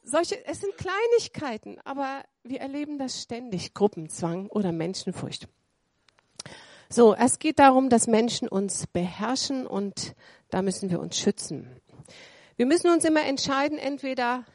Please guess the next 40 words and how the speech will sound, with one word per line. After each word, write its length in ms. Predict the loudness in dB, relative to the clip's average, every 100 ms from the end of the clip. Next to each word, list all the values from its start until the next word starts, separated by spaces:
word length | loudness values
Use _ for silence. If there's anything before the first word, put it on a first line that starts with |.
| _ _ -10
enttäuschen 560 | -6 0 2 2 -2
wir 120 | -4 -4
Gott 400 | -4 -6 -16 -20 _
oder 260 | -6 -4 -4
wir 140 | -6
enttäuschen 580 | -8 -6 -4 -6 -8 -10 -4
Menschen. 480 | -2 -2 -4 -8 -12 _ _ -16
Das 320 | -14 -16 -12
ist 480 | -8 -8 -10 -18 -20 _ _ _ -8
einfach 380 | -8 -6 -6 -2
so. 300 | 0 0 -2 _ -20 -20 -20 -20 -20 -20 -20 _ _ _ _
Und 160 | 0 2
ich 200 | 4 4
habe 140 | 4 6
immer 300 | 8 8 6
gesagt, 420 | 4 4 2 -2
ich 160 | -2
habe 260 | 4 6 6
keine 300 | 4 4 4
Menschenfurcht. 800 | 4 2 0 -2 0 0 0 -2
Habe 120 | 0
ich 100 | 0
auch 80 | -2
fest 260 | -2 -2 -2
geglaubt. 560 | 0 2 2 0 -2
Aber 180 | -2 -2
als 140 | -4
ich 100 | -4
mich 180 | -2 0
mit 140 | 0 0
diesem 240 | 0 0
Thema 280 | 0 0 0
beschäftigt 560 | 0 0 0 -4 -4
habe, 260 | -4 -2 -2
habe 140 | -2
ich 120 | -4 -6
erst 180 | -6
gemerkt, 520 | -4 -2 -2 -4 -10 -20 -20 -20 _
dass 200 | -8 -6
ich 280 | -10 -10